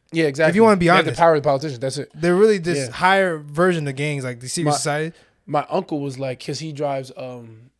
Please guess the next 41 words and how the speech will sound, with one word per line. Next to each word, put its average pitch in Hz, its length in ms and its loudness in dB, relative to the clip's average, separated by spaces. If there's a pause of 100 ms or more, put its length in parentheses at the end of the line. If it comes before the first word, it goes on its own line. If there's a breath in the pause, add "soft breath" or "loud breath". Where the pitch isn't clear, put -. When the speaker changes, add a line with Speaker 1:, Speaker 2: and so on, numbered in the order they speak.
(200)
Speaker 1:
trucks, - 400 -8
like, 117 140 -18
cross 127 240 -14
country. 143 400 -14
Speaker 2:
Yeah. 143 380 -4
Speaker 1:
He - 120 -12
was 151 160 -6
down 143 320 -6
somewhere. 131 520 -8
I - 200 -20
think 151 120 -10
he - 20 -10
said 131 200 -10
Mississippi 117 520 -14
or 110 40 -16
something 107 260 -20
like - 120 -20
that. 135 160 -12
Speaker 2:
Mm-hmm. 147 160 -10 (500 loud breath)
Speaker 1:
And 127 440 -8 (180)
he, 127 280 -10 (260)
what's 147 180 -4
it 147 40 -12
called? 123 140 -6
He 127 60 -10
stopped. 143 240 0
He's 143 100 -8
like, 143 80 -4
"All 139 200 2
right, 123 100 -12 (140)
rest 139 220 -6
stop." 131 380 -6 (260)
Pulled 151 180 2
Speaker 2:
Yeah. 151 60 6
Speaker 1:
over. 131 220 -2
He's 131 120 -10
just 123 100 -12
gonna 135 120 -10
use 123 120 -12
the 120 60 -18
bathroom. 123 400 -10